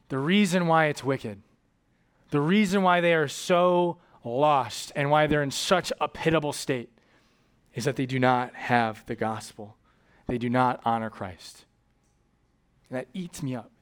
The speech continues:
as it should eat you up. The second way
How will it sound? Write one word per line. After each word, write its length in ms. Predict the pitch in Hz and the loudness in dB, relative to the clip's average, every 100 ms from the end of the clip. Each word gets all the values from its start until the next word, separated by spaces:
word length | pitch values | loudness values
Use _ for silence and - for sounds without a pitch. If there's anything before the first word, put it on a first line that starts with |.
| - | -8
as 180 | 127 131 | -8 -8
it 60 | |
should 220 | - 117 | -10 -10
eat 220 | - 131 110 | -10 -10 -10
you 160 | 120 | -10
up. 100 | 113 _ _ _ _ _ _ _ _ _ _ _ _ _ _ _ _ | -12 _ _ _ _ _ _ _ _ _ _ _ _ _ _ _ _
The 60 | 123 | -4
second 360 | 170 156 170 | 0 0 -2
way 340 | 160 160 143 | 0 0 0